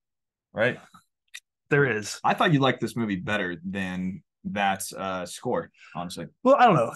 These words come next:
Speaker 2: Three feels low. Three and a half feels a little too high just for how many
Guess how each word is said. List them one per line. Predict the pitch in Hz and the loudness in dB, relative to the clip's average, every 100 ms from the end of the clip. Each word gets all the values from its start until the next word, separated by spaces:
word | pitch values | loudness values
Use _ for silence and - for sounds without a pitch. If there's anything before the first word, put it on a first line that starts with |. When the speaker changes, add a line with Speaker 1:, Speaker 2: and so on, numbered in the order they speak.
| - | 2
Speaker 2:
Three | 180 247 | 6 6
feels | 240 240 202 | 6 6 8
low. | 165 143 143 147 - _ - | 8 6 4 2 -6 _ -4
Three | 165 180 190 | 2 4 6
and | 180 | 4
a | |
half | 156 160 151 | 4 0 0
feels | 156 147 139 135 - - | 0 2 2 -2 -10 -6
a | |
little | 147 143 | -4 -4
too | 139 143 | -2 -2
high | 123 131 131 | 2 2 2
just | 127 127 | -4 -8
for | 139 | -8
how | 123 131 | -6 -6
many | 131 123 | -6 -10